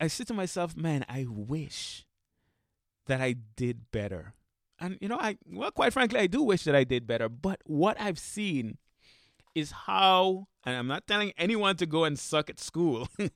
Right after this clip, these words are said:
<laughs> but I, I saw how it played such a huge part. My experience played such a huge part in allowing me to identify with students all over the world who are struggling or who've,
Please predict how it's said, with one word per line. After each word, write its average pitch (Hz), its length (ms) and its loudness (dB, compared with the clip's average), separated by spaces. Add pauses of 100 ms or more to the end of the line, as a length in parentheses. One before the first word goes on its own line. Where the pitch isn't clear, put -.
(160)
<laughs> - 460 -18
but 160 180 6
I, 180 100 4 (100)
I 160 120 0
saw 208 340 -2
how 170 640 4 (460)
it 143 160 0
played 185 260 0
such - 240 -4
a 190 60 -6
huge 170 520 -6
part. - 280 -6
My 135 160 -2
experience - 500 -4
played 160 320 -2
such - 240 -6
a 175 40 -4
huge 151 540 -4
part 135 320 0 (640)
in 151 160 2
allowing 180 500 4
me 196 100 0
to 185 200 0
identify 160 880 0
with 165 200 -2
students 180 500 -6 (120)
all 208 540 6
over 214 220 2
the 208 120 2
world 214 800 -2 (1600)
who 233 180 -4
are 214 60 0
struggling 202 800 -2
or 165 240 4
who've, 208 280 -4